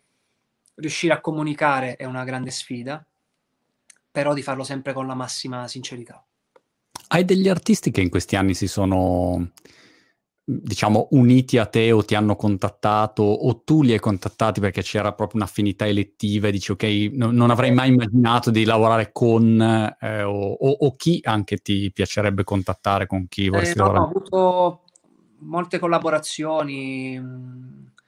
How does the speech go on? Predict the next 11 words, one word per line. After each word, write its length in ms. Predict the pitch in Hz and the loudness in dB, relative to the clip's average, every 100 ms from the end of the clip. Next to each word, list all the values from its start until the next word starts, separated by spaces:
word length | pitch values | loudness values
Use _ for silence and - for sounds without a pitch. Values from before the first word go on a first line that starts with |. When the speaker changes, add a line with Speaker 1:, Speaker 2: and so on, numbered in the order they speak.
| _ _ | _ _
Speaker 1:
vedi 520 | 131 131 127 127 127 | -12 -8 -6 -6 -6
Roy 200 | 127 127 | -6 -6
Paci, 720 | 139 135 131 - 135 131 131 | 0 0 0 -4 -10 -10 -10
eh, 220 | - 123 123 | -14 -16 -16
con 100 | 123 | -18
cui 140 | - | -16
ho 20 | 127 | -14
fatto 240 | 127 - | -14 -14
anche 180 | 127 127 | -16 -18
un 80 | 127 | -20
festival, 1000 | - 139 131 - 135 131 135 135 131 | -4 -4 -4 -8 -10 -8 -8 -8 -10